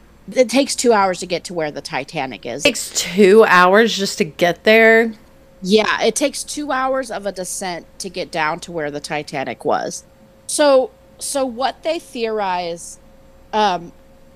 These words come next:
Speaker 1: happened was that during their way down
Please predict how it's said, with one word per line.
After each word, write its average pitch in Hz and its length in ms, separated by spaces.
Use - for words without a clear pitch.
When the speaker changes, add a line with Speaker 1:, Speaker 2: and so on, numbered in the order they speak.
Speaker 1:
happened 202 600
was 180 160
that 180 340
during 208 280
their 202 120
way 185 280
down 175 480